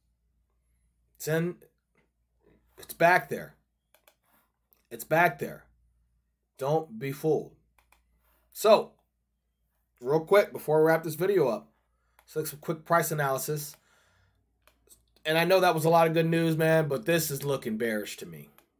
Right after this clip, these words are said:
I don't know how someone can look at the X R P chart and say that this is looking bullish. Um, I mean, I guess you can. I can find reasons to. But even when I go, what, well, here's one positive thing.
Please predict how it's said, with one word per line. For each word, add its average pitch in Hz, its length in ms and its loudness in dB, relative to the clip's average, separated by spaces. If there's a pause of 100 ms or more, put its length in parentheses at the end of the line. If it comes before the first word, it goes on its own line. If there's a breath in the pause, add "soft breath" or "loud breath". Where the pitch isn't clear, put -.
(560)
I 139 80 2
don't 160 100 4
know 165 80 2
how 160 160 4
someone 151 300 -6
can 151 100 -6
look 147 160 -2
at 143 60 -10
the 139 140 -2
X 139 180 -6
R 131 180 -4
P 131 220 -10
chart 127 320 -6
and 117 100 -12
say 127 240 -4
that 113 180 -12
this 123 220 -8
is 110 160 -12
looking 113 360 -10 (360)
bullish. 110 640 -4 (540 soft breath)
Um, 151 420 4 (380)
I 143 60 -14
mean, 151 160 -2
I 143 60 2
guess 160 280 0
you 113 40 -14
can. 131 360 -6
I 127 80 -8
can 131 160 -12
find 135 260 -6
reasons 123 380 -4
to. 95 240 -12 (480 loud breath)
But 135 120 -6
even 180 280 2
when 165 140 2
I 156 100 4
go, 151 240 4
what, 160 320 0
well, 170 80 2
here's 214 240 4
one 165 180 0
positive 117 460 -4
thing. - 200 -20